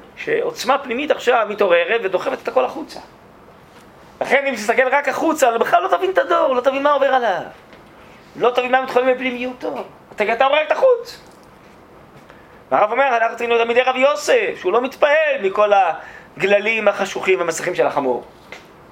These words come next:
כי הוא מסתכל בפנים, נכון? איך התורה מדריכה את הכהן? אם כולו הפך לבן, לבן זה סימן טומאה, תדע לך, טהור הוא. זה בדיוק הפוך.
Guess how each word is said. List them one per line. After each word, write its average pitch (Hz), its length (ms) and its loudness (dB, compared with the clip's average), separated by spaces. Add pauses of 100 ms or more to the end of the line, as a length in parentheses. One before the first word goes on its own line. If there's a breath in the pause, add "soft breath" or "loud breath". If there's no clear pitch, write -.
(880)
כי 165 60 -12
הוא 160 40 -10
מסתכל 190 200 -2
בפנים, 302 480 -2 (200)
נכון? 294 320 2 (600 loud breath)
איך 190 120 2
התורה 208 240 2
מדריכה 214 560 2
את 214 120 -4
הכהן? 254 460 2 (680)
אם 269 220 -2
כולו 147 320 0
הפך 226 340 0
לבן, 269 1040 2 (200)
לבן 143 240 0
זה 196 80 0
סימן 220 340 -4
טומאה, 285 340 0
תדע 208 220 2
לך, 277 260 0 (260)
טהור 185 280 2
הוא. - 140 -4 (640)
זה 127 60 -8
בדיוק 165 200 -4
הפוך. - 300 -6